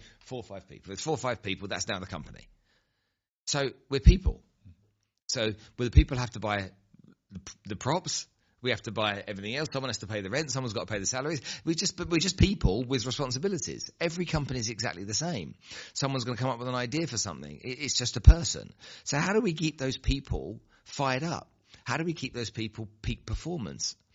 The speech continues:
You've gotta understand them and take time to really care about what matters to them. You know, you may be absolutely focused on solving a problem outside of work that matters to you. And the reason you come to work every day is that you wanna help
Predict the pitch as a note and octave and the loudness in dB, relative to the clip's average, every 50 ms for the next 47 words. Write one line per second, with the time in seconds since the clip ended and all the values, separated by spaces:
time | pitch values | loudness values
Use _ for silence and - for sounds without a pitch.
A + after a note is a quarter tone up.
0 | - - - - - - _ - G2 - B2+ A#2+ C2+ F2 A2+ G2+ F#2+ - - A#2+ | -20 -20 -20 -20 -20 -20 _ -14 -10 -6 -6 -4 -4 -4 -4 -4 -4 -4 -4 -4
1 | C3+ D#3+ D#3+ B2+ G2 F2 - - G2+ - - - G2+ G#2 G2+ - F#2+ F#2+ G2 G2+ | -4 -4 -4 -6 -6 -8 -8 -8 -8 -8 -8 -8 -8 -8 -8 -8 -10 -10 -8 -8
2 | G2 F#2+ F2+ - - A2 G#2 G#2+ A2 G#2 F2+ F#2 D#2+ A1+ F2 F2+ A#1+ E2+ F#2 F2 | -8 -8 -10 -10 -10 -10 -8 -8 -8 -10 -8 -8 -10 -10 -10 -12 -12 -12 -10 -8
3 | - - F2+ E2+ - - F2+ F2+ A2 C3+ B2+ F2+ B1+ - - - - - - - | -8 -8 -6 -6 -8 -8 -8 -8 -8 -8 -8 -8 -10 -14 -16 -18 -20 -18 -14 -10
4 | G#2 G#2 G2+ G2+ - C#3 - - A#2 B2 B2 B2 A2+ A#2 G2 A#2 A2 - - A2 | -6 -6 -6 -6 -8 -12 -14 -10 -8 -6 -6 -4 -6 -6 -6 -6 -8 -8 -10 -12
5 | - - B2 B2+ - - - A#2+ A#2 A2+ D#2+ G#2 - - A#2 A2+ G#2 - G#2+ - | -8 -6 -4 -4 -2 -4 -4 -6 -6 -8 -10 -12 -10 -8 -8 -8 -8 -8 -8 -8
6 | - A2+ G2+ F#2 - - A#2+ A#2+ A#2+ F#2+ A#2 A2 - - G#2 - - A#2+ A2 A2 | -8 -8 -6 -4 -4 -4 -2 -4 -6 -6 -8 -10 -10 -12 -14 -12 -10 -12 -10 -10
7 | A2 A2 A2 A2 - - - - - C3+ C3 B2 F#2+ E2+ F2+ D2+ C#2 B1+ - - | -10 -10 -10 -8 -6 -6 -6 -6 -6 -8 -8 -10 -10 -10 -10 -10 -10 -12 -12 -14
8 | G#2 - - A#2+ B2 C3 - - G2 - - G#2 F#2+ G2 G#2 G#2+ B2+ D#3 D#3+ D3+ | -14 -12 -8 -8 -8 -8 -8 -8 -6 -6 -6 -4 -6 -6 -6 -4 -4 -2 -2 -2
9 | D3 C3 A#2+ G#2+ - - C#3+ E3 D#3 - A#2+ A2 F#2+ F#2 F2 G2+ F#2 - - F#2 | -2 -4 -4 -4 -6 -6 -6 -6 -6 -6 -6 -6 -6 -6 -8 -8 -10 -10 -10 -12
10 | - F#2 E2 F#2 G2+ G2+ - A2+ G2+ G#2 A2+ A2 A#2 A2+ G#2 G2 - - - A#2+ | -10 -10 -10 -8 -8 -10 -10 -10 -12 -12 -12 -10 -10 -10 -10 -12 -12 -12 -12 -10
11 | A2 G#2+ - - - | -10 -10 -10 -12 -18